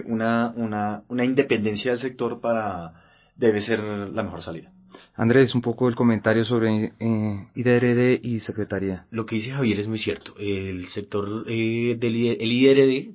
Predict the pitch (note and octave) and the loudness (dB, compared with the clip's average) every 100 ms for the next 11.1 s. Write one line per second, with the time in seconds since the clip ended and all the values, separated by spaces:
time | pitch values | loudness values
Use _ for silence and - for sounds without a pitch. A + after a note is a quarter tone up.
0 | - A2 G#2 G#2+ A2+ A2+ A2+ A2 A2 G#2 | -10 -8 -4 -2 -2 -2 -2 0 0 -4
1 | A#2 A#2 A2 G2+ F#2+ F#2+ G2+ G#2 _ _ | -6 -10 -10 -10 -10 -12 -12 -14 _ _
2 | _ _ A2+ A2 G#2+ F#2+ G#2 A2 A2+ A#2+ | _ _ -6 -4 -4 -4 0 0 0 -4
3 | G#2+ C#3+ E3 A#2+ G#2+ A2 A2+ C3 A2 G2 | -4 0 0 2 2 0 0 0 0 -2
4 | G2+ A2 A2 A2 G#2+ G2+ F#2 - - - | -2 0 -2 -2 -4 -6 -8 -12 -20 -20
5 | - - B2 A#2 A2 A2+ A#2 A#2+ B2 A2+ | -16 -6 2 4 4 4 0 0 0 -4
6 | A2+ A#2 A#2 G2+ G2 G2 G2 G2 - _ | -6 -6 -4 -6 -6 -6 -6 -8 -20 _
7 | _ A2 A#2 C3 C3 A#2+ A2+ A#2 A#2+ E3+ | _ -12 -4 -4 -4 -8 -4 -4 -4 -10
8 | _ - A2 G#2 G2 G#2 F#2+ - A#2+ A2+ | _ -10 -8 -8 -8 -8 -6 0 0 0
9 | - B2+ A2+ G2 - - - G#2 A2 - | -6 -6 -6 -6 -16 -16 -6 -4 -4 0
10 | B2 A2+ A#2+ A2+ - G#2 G2+ F#2+ F#2 G#2+ | 0 0 -2 -4 -6 -6 -4 -4 -2 -4